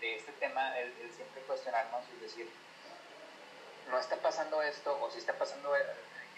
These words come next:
es-, este, esta situación, pero ¿por qué? ¿Qué estoy haciendo? ¿Qué estoy dejando de hacer?". Entonces, no sé en tu caso, por ejemplo, si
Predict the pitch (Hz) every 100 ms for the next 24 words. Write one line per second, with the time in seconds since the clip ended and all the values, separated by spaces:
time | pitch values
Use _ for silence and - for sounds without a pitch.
0 | - - - 120 - 131 131 123 143 139
1 | 139 139 131 - - - - - - -
2 | - 135 - - 120 - 131 - - 127
3 | - - 127 131 127 127 120 - 139 135
4 | - - - - 123 123 123 - 127 139
5 | 135 - - 120 147 135 123 - -